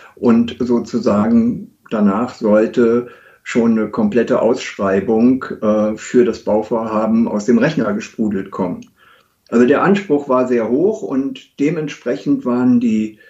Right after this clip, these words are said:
Themen der Einführung halt natürlich wahnsinnig komplex, weil eigentlich wollten alle, die in diesen Bereichen arbeiteten,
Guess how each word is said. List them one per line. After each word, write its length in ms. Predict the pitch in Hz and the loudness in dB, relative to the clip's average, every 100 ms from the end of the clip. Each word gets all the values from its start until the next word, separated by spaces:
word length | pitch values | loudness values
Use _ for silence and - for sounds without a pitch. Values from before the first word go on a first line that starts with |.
| _ _ _ | _ _ _
Themen 360 | 156 208 180 120 | 2 4 4 2
der 200 | 113 107 | 0 -2
Einführung 920 | 147 202 202 127 113 104 98 95 101 - _ _ _ _ _ 120 | 2 2 0 -2 -2 -4 -6 -6 -10 -16 _ _ _ _ _ -8
halt 300 | 127 127 127 _ | -2 -2 -2 _
natürlich 460 | - 127 131 - 110 | 0 2 2 0 0
wahnsinnig 720 | 143 170 139 131 139 135 - | 2 2 2 4 2 0 -4
komplex, 600 | 127 120 123 120 - 117 | -2 2 2 0 -2 -6
weil 240 | 110 - - | -6 -6 -2
eigentlich 500 | 127 131 139 127 - _ _ - | 0 2 0 -2 -6 _ _ 0
wollten 460 | 123 123 127 - | 2 2 -2 -4
alle, 560 | 156 190 151 170 202 - - | 0 2 4 2 0 -6 -6
die 220 | 135 139 | -2 0
in 220 | 135 131 | 2 0
diesen 340 | 139 156 151 139 | 0 -4 -2 -2
Bereichen 460 | 127 127 139 131 | -2 0 0 0
arbeiteten, 880 | 110 135 151 139 143 - 143 135 - | 0 -2 0 0 0 0 2 2 2